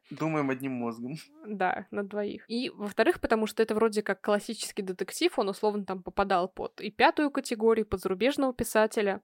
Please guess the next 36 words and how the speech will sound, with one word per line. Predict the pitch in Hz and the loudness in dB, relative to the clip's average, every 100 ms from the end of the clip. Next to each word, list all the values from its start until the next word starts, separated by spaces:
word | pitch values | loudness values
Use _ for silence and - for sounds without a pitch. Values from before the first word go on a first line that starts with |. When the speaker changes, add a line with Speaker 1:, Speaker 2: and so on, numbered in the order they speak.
| _ | _
Speaker 2:
ой, | 220 196 | 2 2
и | |
под | 180 - | 2 0
свободный | 220 208 214 214 | 2 4 4 4
выбор, | 349 302 | 4 4
и | 202 | 2
под | 196 185 | -2 -4
зарубежного | 202 208 214 196 190 | 0 4 4 2 -4
писателя, | 202 - 285 254 | -2 0 0 0
и | 196 | 0
получается | 196 196 - 220 220 | 0 0 2 2 0
под | - 185 | -2 -2
вот | 180 | 0
классический | 202 196 220 - 208 | -2 -2 -4 -4 -4
детектив, | 196 180 - 175 | -4 -6 -8 -6
где | 180 170 | -4 -4
можно | 180 190 185 | -4 -6 -4
было | 185 170 | -4 -4
выбрать | 175 - | -8 -4
тему | 202 185 | -2 0
на | 180 | 0
выбор. | 214 381 370 _ _ _ - - | 0 2 0 _ _ _ -20 -6
Но | 214 226 | 2 4
я | 226 269 | 6 6
забоялась, | 294 233 240 202 185 185 | 6 4 4 4 0 -4
если | 202 202 | -8 -8
честно, | 190 277 349 320 | -2 0 0 -4
потому | - 185 196 | -2 -2 -2
что, | 247 - 208 202 196 185 | -6 -4 -2 0 0 -2
мне | 196 | -4
кажется, | 208 208 - | -2 -2 -2
для | 202 196 | -4 -2
меня | 208 | -2
этот | 214 202 | -2 -2
автор | - 208 196 | -2 -2 -2
сложноватый. | - 208 220 214 185 180 - 269 | 0 0 2 2 4 2 0 -4